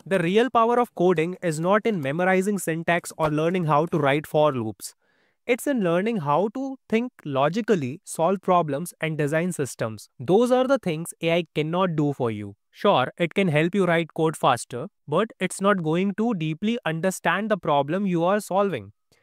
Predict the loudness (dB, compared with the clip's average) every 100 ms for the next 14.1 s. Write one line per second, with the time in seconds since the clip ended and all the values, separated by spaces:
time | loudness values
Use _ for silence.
0 | _ _ 0 2 4 4 2 2 0 2
1 | 2 2 0 2 0 2 2 2 2 -2
2 | 0 0 2 2 2 0 -2 0 -6 -6
3 | -10 _ _ _ -4 2 2 4 2 0
4 | -4 -2 -4 -4 -4 -4 -6 -6 -8 -12
5 | _ _ 0 0 0 _ -2 0 2 0
6 | 0 -2 2 0 2 0 -2 -2 0 0
7 | 0 -2 -2 -4 -4 -6 -14 _ -10 0
8 | 0 2 0 0 2 2 2 2 2 2
9 | -4 _ _ -2 0 2 0 2 2 2
10 | 2 2 0 -4 _ _ -4 -2 2 2
11 | 2 2 2 0 -4 -2 2 2 2 2
12 | 0 0 -2 -2 -2 -2 0 -2 -2 0
13 | 0 0 -4 -6 _ _ _ -8 0 0
14 | 0